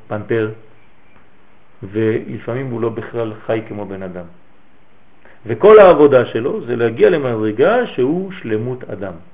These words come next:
החלק השני של השאלה זה כן, הגדולים שבישראל, מי שבאמת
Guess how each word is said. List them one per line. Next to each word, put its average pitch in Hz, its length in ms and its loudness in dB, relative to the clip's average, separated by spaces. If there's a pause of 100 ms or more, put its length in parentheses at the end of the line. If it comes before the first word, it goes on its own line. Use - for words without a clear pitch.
(1120)
החלק 135 320 -2
השני 123 340 -4
של 139 160 -6
השאלה 117 560 -6 (160)
זה 101 160 -12
כן, 190 200 -2 (560)
הגדולים 110 560 -4
שבישראל, 104 760 -4
מי 135 100 -8
שבאמת 117 520 2